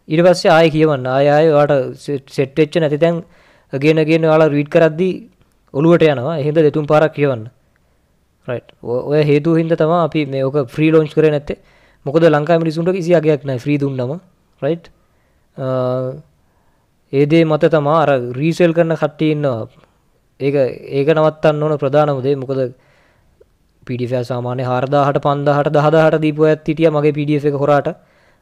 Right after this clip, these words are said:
අ, මොකද? මම, මම, මට සාමාන්‍යයෙන් ඔක වැඩි කරන් තිබ්බ අම්මායට. ඩොලර් එක වැඩි වුණත් එක්ක. රයිට්. අ, අන්න ඒ දේ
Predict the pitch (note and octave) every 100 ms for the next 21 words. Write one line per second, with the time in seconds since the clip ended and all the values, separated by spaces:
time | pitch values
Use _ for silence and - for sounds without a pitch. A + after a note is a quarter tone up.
0 | - B2+ B2+ B2+ B2+ B2+ D3 _ _ _
1 | _ C#3 E3+ F#3 A2 B2 _ _ _ _
2 | C3+ C3 D3+ C#3 C3 C3 C3+ C3+ D3+ D#3
3 | E3 E3+ E3+ E3 D#3 E3 F3 E3+ E3+ E3
4 | E3+ F#3 C3+ A#2+ - - - F3 C3 B2+
5 | D3+ D#3+ D3+ D3 E3 E3 D#3+ B2+ - -
6 | _ _ _ _ D3+ E3+ E3 _ _ _
7 | _ _ _ _ _ _ _ - C#3+ C3+
8 | C3+ C3+ C3 B2+ _ _ - B2 D3 D#3+
9 | D#3+